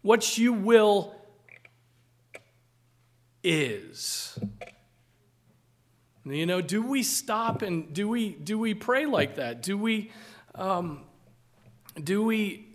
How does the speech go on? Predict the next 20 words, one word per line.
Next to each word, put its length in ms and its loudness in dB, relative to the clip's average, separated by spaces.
enter 460 2
into 520 0
his 240 -2
presence 840 -4
and 320 -6
in 200 -2
awe 280 4
of 100 -2
his 160 -6
power? 440 -2
Or 60 -4
have 220 -4
we 120 -4
just 240 -6
become 360 -4
accustomed 640 -4
to 300 -6
perfection 840 -6
and 140 -10
immortality 1040 -6